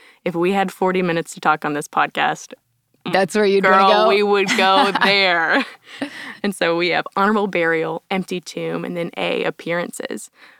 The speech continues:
Speaker 1: We know that Jesus showed up to the disciples three separate times and then also to a crowd of five hundred. And scripture even goes on to say that not everything is written in this book because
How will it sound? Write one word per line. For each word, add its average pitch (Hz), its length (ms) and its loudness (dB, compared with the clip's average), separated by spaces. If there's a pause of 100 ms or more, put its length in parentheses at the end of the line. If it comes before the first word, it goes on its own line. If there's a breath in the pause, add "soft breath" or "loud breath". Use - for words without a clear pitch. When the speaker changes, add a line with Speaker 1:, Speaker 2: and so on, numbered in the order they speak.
Speaker 1:
We 196 160 2
know 180 280 2
that 170 260 0 (100)
Jesus 202 600 -2
showed 165 340 -4
up 135 280 -4
to - 120 -14
the 165 100 -6
disciples 180 640 -8 (100)
three 165 260 -2
separate - 440 -8
times 190 400 -6
and 175 160 -8
then 185 200 -2
also 165 340 -6
to 180 220 -4
a 165 80 -2
crowd 175 260 -2
of 175 100 -8
five - 300 -4
hundred. 175 440 -10 (360 loud breath)
And 190 220 -2
scripture - 360 -4
even 190 300 -2
goes 170 240 -4
on 175 200 -4
to 175 100 -8
say 170 480 -2
that 156 300 0 (300 soft breath)
not 202 280 0
everything 208 480 0
is 175 120 -4
written 170 420 -2
in 175 220 -6
this 170 200 -8
book 170 420 -6
because - 320 -8